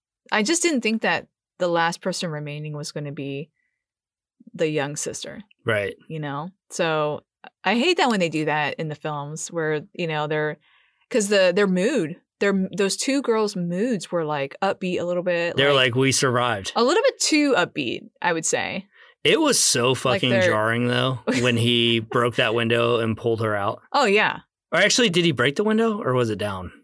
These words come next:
Speaker 2: It might have been down.
Speaker 1: Um, no, it was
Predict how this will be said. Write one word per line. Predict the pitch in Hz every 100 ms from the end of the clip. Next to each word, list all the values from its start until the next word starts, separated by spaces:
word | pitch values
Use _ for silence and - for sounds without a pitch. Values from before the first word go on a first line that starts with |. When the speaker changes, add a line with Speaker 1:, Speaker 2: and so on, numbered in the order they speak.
| _ _ _ _ _ _
Speaker 2:
It | -
might | 131
have | 202
been | 180 101
down. | 95 85 85 -
Speaker 1:
Um, | 202 202 208 202 202 202 202 202 202 208 _ _ _ _ _ _ _ -
no, | 208 208 180 160
it | -
was | 202 240